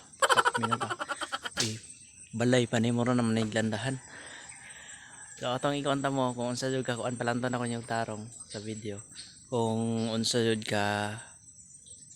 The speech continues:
tinuod. Pero kita naman niyo, oh, hubas naman jud yung tubig agas. So, let's go atong lantawan.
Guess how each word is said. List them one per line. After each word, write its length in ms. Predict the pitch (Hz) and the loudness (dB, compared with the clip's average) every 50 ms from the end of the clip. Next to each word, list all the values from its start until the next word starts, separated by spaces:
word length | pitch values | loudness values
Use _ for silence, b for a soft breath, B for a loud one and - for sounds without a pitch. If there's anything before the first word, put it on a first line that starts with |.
| - - - - | -20 -16 -10 -4
tinuod. 400 | 120 110 110 104 101 98 95 95 - - - - - - - - | -2 -2 -2 -2 -2 -4 -6 -8 -12 -16 -20 -20 -20 -20 -14 -8
Pero 160 | - 113 107 | -4 -2 -2
kita 320 | 104 110 117 110 - 110 123 | 0 0 0 2 2 2 2
naman 240 | 120 120 120 120 120 | 2 0 0 0 0
niyo, 160 | 113 120 123 | 0 -2 -4
oh, 80 | 120 | -6
hubas 240 | 104 101 117 107 - | -8 -8 -8 -8 -8
naman 160 | 117 107 107 | -6 -6 -4
jud 80 | 107 101 | -4 -4
yung 240 | 104 101 107 107 - | -4 -4 -6 -6 -4
tubig 320 | - 104 101 110 104 101 | -4 -4 -4 -4 -4 -4
agas. 400 | 104 104 - 110 107 - - - - - - - - - b b b b b b b b b b b b b b b b - | -4 -6 -6 -6 -6 -6 -6 -8 -12 -16 -20 -20 -20 -18 b b b b b b b b b b b b b b b b -8
So, 160 | - 120 113 | -4 0 0
let's 240 | 117 127 - - - | 0 2 2 0 2
go 400 | - 127 123 123 123 123 120 123 | 2 2 4 4 2 2 0 0
atong 240 | 117 123 117 113 | 0 0 0 0
lantawan. 1040 | 117 117 113 127 135 135 131 131 127 127 127 123 123 123 123 123 127 127 131 135 135 | 0 0 2 4 4 6 6 6 6 6 6 4 4 2 2 2 2 0 0 -2 -4